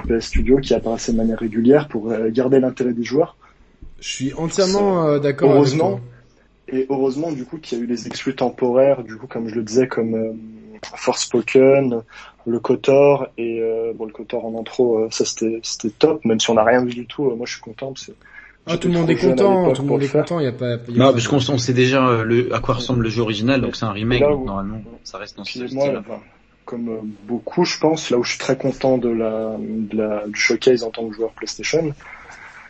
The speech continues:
Speaker 1: c'est que, euh, je sais à quoi je vais jouer sur PlayStation durant les années à venir, c'est-à-dire tout dé-, début deux mille vingt-deux.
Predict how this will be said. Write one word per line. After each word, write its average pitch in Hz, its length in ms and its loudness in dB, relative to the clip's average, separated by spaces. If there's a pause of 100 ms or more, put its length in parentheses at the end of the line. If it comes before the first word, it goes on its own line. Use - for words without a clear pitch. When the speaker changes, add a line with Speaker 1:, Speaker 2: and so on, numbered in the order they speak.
(140)
Speaker 1:
c'est 107 200 0
que, - 120 4
euh, 143 200 8
je 113 140 -4
sais - 180 0
à 131 60 2
quoi 131 140 -6
je 113 120 -12
vais 113 60 -10
jouer 120 180 -10
sur 117 160 -10
PlayStation 113 600 -10
durant 113 240 -6
les 110 160 -4
années 110 220 -2
à 110 180 -2
venir, 127 400 2
c'est-à-dire 113 420 2 (680)
tout - 160 0
dé-, 120 160 -2
début 127 320 4
deux 123 100 4
mille 113 160 0
vingt-deux. 117 400 2